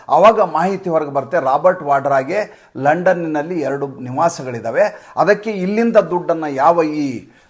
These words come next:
ಆ, ತೆರಿಗೆ ವಂಚನೆ ಮಾಡಿದಂಥ ದುಡ್ಡು ಏನಿದೆ ಆ ದುಡ್ಡನ್ನ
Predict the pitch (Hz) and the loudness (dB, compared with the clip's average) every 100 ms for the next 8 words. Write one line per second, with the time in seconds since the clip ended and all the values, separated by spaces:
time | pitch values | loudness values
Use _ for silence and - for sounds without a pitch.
0 | - 104 95 92 - 156 180 196 208 151 | -18 -14 -14 -16 -6 0 2 6 6 4
1 | 185 208 202 180 165 151 147 147 127 120 | 2 0 -2 0 0 0 -6 -6 -6 -4
2 | 175 160 151 127 104 82 _ _ _ - | -4 -2 -4 -4 -10 -18 _ _ _ 0
3 | 131 202 185 175 135 113 | 6 6 6 0 -2 -2